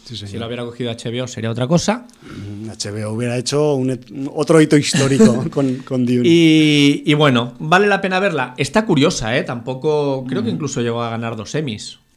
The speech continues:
Speaker 1: Bueno.
Speaker 2: de televisión,
Speaker 1: Está
Speaker 2: o sea.
Speaker 1: bien valorada, entonces, yo qué sé.
Speaker 2: Pero tampoco es, no hemos llegado a encontrar todavía algo que le haga justicia a Dune,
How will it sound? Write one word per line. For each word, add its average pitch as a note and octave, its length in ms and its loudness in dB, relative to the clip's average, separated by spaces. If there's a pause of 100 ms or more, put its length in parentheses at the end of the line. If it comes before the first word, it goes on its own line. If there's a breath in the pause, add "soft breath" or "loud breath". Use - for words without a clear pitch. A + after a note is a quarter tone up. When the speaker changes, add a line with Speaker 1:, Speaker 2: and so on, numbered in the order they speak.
(120)
Speaker 1:
Bueno. G#2 460 -14
Speaker 2:
de A#2+ 160 -6
televisión, A2 580 -6
Speaker 1:
Está A#2+ 220 -8
Speaker 2:
o - 40 -2
sea. A2+ 60 -4
Speaker 1:
bien B2 140 -2
valorada, G#2 440 -6
entonces, A2 600 -10
yo A2+ 160 -16
qué G2+ 80 -14
sé. - 80 -12
Speaker 2:
Pero E3+ 1000 0
tampoco C3 680 0
es, B2 400 -2
no D#3+ 360 -2
hemos F3+ 200 0
llegado D#3 300 0
a D#3 40 0
encontrar C#3 380 -2
todavía B2+ 1160 -4
algo C#3 400 -2
que B2+ 100 -10
le A2+ 100 -6
haga B2+ 160 -4
justicia A#2+ 440 -14
a A2 60 -10
Dune, B2 320 -12